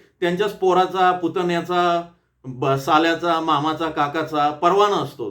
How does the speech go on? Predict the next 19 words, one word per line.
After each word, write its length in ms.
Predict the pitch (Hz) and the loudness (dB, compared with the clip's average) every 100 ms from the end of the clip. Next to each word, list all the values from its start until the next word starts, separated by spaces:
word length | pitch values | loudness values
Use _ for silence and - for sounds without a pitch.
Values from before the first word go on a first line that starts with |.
| 98 | -4
व्यापारी 400 | 160 165 180 185 | -2 0 0 0
म्हणून 280 | 180 180 | 0 -2
तो 60 | 185 | -2
काम 220 | 170 135 | 0 -2
करतो. 520 | 117 101 - - - _ _ _ _ _ _ - | -2 -10 -12 -18 -20 _ _ _ _ _ _ -6
मग 180 | 170 170 | -2 4
जाऊ 200 | 190 202 | 4 4
दे 60 | |
ना 80 | 202 | 2
बाबा, 260 | 180 170 165 | 0 0 0
कशाला 340 | 170 160 185 | -4 -4 -4
बोलायचं, 540 | 160 139 120 113 139 180 - _ | -2 -2 -2 -4 -6 -6 -12 _
अशा 240 | - - 226 | -4 -2 0
पण 120 | 240 | 0
भूमिका 380 | 208 202 202 202 | 2 2 2 2
घेतल्या 340 | 170 175 190 | 2 2 0
जातात. 440 | 175 160 147 143 175 - - | 0 0 0 -2 -2 -8 -6
आणि 200 | 151 196 | -2 -2
दुर्दैवानं 960 | 135 170 202 240 208 151 120 123 170 | 2 2 4 2 2 2 -2 -6 -8